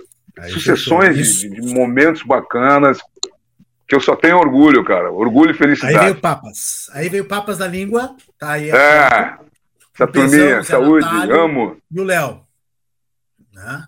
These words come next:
Speaker 1: Vinte e cinco anos juntos, é isso? Vinte e cinco anos
Speaker 2: 25,
Speaker 1: na estrada,
Speaker 2: cara.
Speaker 1: tomando uma aguinha.
Speaker 2: Vinte e cinco, vinte e cinco anos. E, cara,
Speaker 1: Tá.
Speaker 2: eu, eu só tenho o que agradecer, só tenho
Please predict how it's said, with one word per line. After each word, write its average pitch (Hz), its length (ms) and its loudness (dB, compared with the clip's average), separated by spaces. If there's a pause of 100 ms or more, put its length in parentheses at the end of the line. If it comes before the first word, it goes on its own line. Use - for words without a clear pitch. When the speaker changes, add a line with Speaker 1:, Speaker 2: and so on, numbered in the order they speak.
(120)
Speaker 1:
Vinte 226 180 -8
e - 40 -10
cinco 254 260 -6
anos 240 200 -6
juntos, 220 360 -8
é 160 100 -6
isso? 240 320 -10 (1300)
Vinte 185 180 -12
e - 40 -16
cinco 175 280 -12
anos 170 160 -6
Speaker 2:
25, 147 260 2
Speaker 1:
na 147 60 0
estrada, 165 280 0
Speaker 2:
cara. 78 180 -2
Speaker 1:
tomando 117 180 -14
uma 107 120 -12
aguinha. 117 480 -12 (800)
Speaker 2:
Vinte 175 220 0
e - 40 -14
cinco, - 440 2 (200)
vinte 127 140 -6
e - 40 -14
cinco 143 240 0
anos. 98 400 0 (760)
E, 127 200 6
cara, 123 480 2
Speaker 1:
Tá. 95 220 -6
Speaker 2:
eu, 107 440 -4
eu 120 120 2
só 127 140 0
tenho 165 340 2
o - 60 0
que 160 80 4
agradecer, 143 840 2
só - 180 -10
tenho 139 420 2